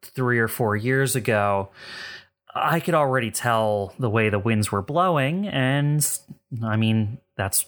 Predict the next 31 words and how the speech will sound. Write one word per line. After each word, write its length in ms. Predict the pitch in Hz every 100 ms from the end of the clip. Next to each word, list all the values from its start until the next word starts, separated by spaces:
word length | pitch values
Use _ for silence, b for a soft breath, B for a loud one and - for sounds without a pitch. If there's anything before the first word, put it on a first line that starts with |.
| _
why 240 | 110 143
they 140 | 139 104
sent 280 | - 104 107
me 120 | 92
here, 260 | 101 90
to 140 | 87 104
let 200 | 104 101
them 160 | 107
know 380 | 101 101 101 95 - _ -
the 200 | 104 98
way 340 | 104 107 107
the 120 | 107
winds 360 | 101 123 160 131
were 120 | 107
blowing. 580 | 90 92 87 - - - B B B B B B -
I 300 | 107 104 95
unfortunately 560 | 120 90 123 110 110 98
couldn't 240 | - 104
get 140 | 98 101
a 40 |
message 380 | 98 110 - 98
off 220 | 101 95
planet 380 | - 127 123 104
before 360 | 104 - 101 92
this 260 | 127 -
all 160 | 113 104
took 280 | - 104 -
place. 360 | 113 95 92
They 100 | 113
were 100 | 104
watching 560 | 98 110 120 - 98 92